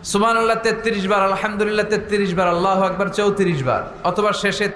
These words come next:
তিনটা তেত্রিশ বার পড়ে মিলাবেন, "লা ইলাহা ইল্লাল্লাহ ওয়াহদা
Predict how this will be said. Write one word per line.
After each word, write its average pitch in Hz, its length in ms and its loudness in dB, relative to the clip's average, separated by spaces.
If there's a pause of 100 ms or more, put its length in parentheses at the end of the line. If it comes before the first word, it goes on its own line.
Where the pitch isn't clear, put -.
(120)
তিনটা 214 280 0
তেত্রিশ 208 460 -2
বার 202 160 2
পড়ে 190 180 0
মিলাবেন, 185 340 0
"লা 175 240 0
ইলাহা 175 440 0
ইল্লাল্লাহ 170 560 -2
ওয়াহদা 165 440 0